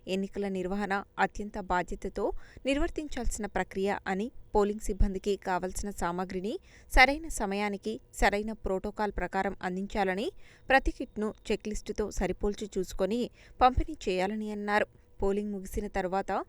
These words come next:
రిసెప్షన్ సమయంలో సైతం ఇదే విధంగా అన్ని క్షుణ్ణంగా పరిశీలించి తీసుకోవాలని, రికార్డింగ్, ధృవీకరణ పనులు ఖచ్చితంగా జరిగేలా చూడాలని అన్నారు.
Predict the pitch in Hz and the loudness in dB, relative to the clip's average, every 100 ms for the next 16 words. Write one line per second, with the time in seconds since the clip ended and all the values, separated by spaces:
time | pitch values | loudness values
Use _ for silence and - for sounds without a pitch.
0 | - - 277 285 359 - 349 - 220 214 | -10 -2 0 4 2 2 -2 0 -2 -2
1 | 208 220 226 202 - 220 - 202 214 202 | 0 0 0 0 -2 -6 -4 2 4 4
2 | 208 196 202 196 - 196 208 - - 185 | 2 4 4 6 2 0 -2 -4 -4 -4
3 | 196 214 202 170 - 196 190 - 208 - | 0 0 2 -2 -4 -4 -4 -2 -4 -4
4 | 190 - 202 196 196 185 254 - - - | -6 -4 0 4 4 2 -4 -8 -14 -20
5 | - 269 254 302 240 226 - 226 214 220 | -2 0 2 2 2 0 -2 4 4 4
6 | 220 214 220 202 196 220 - 196 - 226 | 0 -2 0 0 2 0 4 4 2 -6
7 | 208 214 196 180 185 202 208 - 185 185 | -2 -2 -2 -2 0 -2 -2 -4 -2 0
8 | 208 214 208 208 208 | -2 -4 -4 0 2